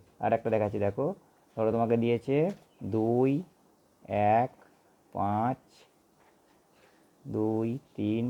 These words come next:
পাঁচ। তাহলে এটা আমি কীভাবে পড়ব? এটা আমাকে পড়তে হবে দুইশত পনেরো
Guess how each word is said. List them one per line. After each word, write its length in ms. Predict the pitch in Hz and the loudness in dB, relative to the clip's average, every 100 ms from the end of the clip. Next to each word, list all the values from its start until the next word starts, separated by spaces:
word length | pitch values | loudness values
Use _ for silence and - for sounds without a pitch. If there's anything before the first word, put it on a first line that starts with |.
| 139 - | -6 -8
পাঁচ। 220 | 87 82 - | -8 -10 -4
তাহলে 140 | 104 | -2
এটা 100 | 110 | 0
আমি 80 | 117 113 | 0 2
কীভাবে 220 | 117 127 127 | 4 4 4
পড়ব? 180 | 131 143 190 - _ - _ - | 4 4 2 -2 _ -20 _ -10
এটা 120 | 107 110 | -2 0
আমাকে 160 | 113 120 | 0 -2
পড়তে 240 | 120 113 135 | -2 -2 2
হবে 180 | 127 135 147 165 - _ _ _ _ _ _ - _ _ _ _ - | 4 4 2 -2 -14 _ _ _ _ _ _ -20 _ _ _ _ -6
দুইশত 520 | 113 147 151 135 - 143 | 2 4 4 2 2 0
পনেরো 360 | - 117 123 | 0 2 4